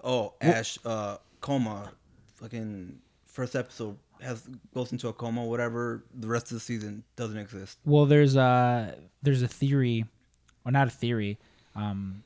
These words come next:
Speaker 3: they actually, the creators of The Simpsons posted a thing, um, that, <clears throat>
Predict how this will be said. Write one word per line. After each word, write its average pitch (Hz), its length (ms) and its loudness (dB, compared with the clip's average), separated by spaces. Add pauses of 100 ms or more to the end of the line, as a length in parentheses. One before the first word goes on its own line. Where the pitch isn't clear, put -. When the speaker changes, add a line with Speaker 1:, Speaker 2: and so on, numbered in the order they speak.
Speaker 3:
they 120 200 -2
actually, 113 500 -2
the 104 180 -2
creators 117 540 0
of 104 100 -4
The 107 60 -6
Simpsons 110 440 -6
posted 107 420 -4
a 92 40 -10
thing, 107 460 -8 (520)
um, 92 360 -12 (720)
that, 101 320 -6 (200)
<clears throat> - 40 2